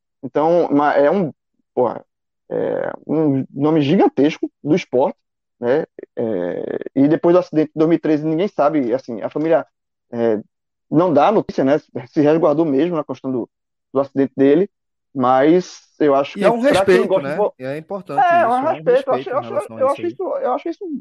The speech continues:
Speaker 1: eu também, eu acho isso uma forma de respeito. E,
Speaker 2: Não,
Speaker 1: então,
Speaker 2: eu tô
Speaker 1: assim, quem,
Speaker 2: falando,
Speaker 1: quem
Speaker 2: ah, pra, eu concordo com você, João, mas tô dizendo assim, pra além disso,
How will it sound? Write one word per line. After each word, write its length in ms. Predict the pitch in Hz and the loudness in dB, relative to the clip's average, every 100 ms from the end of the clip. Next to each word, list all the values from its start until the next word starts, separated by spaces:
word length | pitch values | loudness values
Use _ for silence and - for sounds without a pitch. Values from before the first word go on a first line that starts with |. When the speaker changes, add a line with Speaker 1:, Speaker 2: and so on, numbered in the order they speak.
| - | -6
Speaker 1:
eu 160 | - 453 | -6 -4
também, 320 | 302 180 214 | -4 -4 -2
eu 80 | 185 | -2
acho 140 | 196 | -2
isso 180 | 190 196 | -2 0
uma 160 | 190 | 0
forma 160 | 190 190 | 2 2
de 80 | 202 | 2
respeito. 420 | 220 - 151 - _ _ _ _ | 2 2 0 0 _ _ _ _
E, 920 | 151 175 180 180 175 170 170 156 147 - | 2 4 4 4 6 6 6 4 2 -4
Speaker 2:
Não, 180 | 196 254 | -2 0
Speaker 1:
então, 120 | 214 | 2
Speaker 2:
eu 60 | 202 | 0
tô 80 | 160 | 0
Speaker 1:
assim, 120 | 226 | 0
quem, 40 | |
Speaker 2:
falando, 200 | 254 269 | 0 2
Speaker 1:
quem 140 | 185 262 | 0 0
Speaker 2:
ah, 160 | 175 - | -2 -4
pra, 300 | - 190 - | -4 -4 -4
eu 80 | 160 | -10
concordo 440 | 202 180 180 190 | -12 -8 -8 -8
com 100 | 196 | -12
você, 280 | 165 147 190 | -12 -12 -12
João, 140 | 170 | -10
mas 120 | 143 151 | -12 -12
tô 80 | |
dizendo 180 | 170 170 | -14 -16
assim, 160 | 156 - _ _ | -18 -20 _ _
pra 200 | - 190 | -6 -4
além 300 | 196 180 247 | -4 -6 -10
disso, 600 | 175 156 208 208 - 110 | -12 -12 -12 -12 -16 -20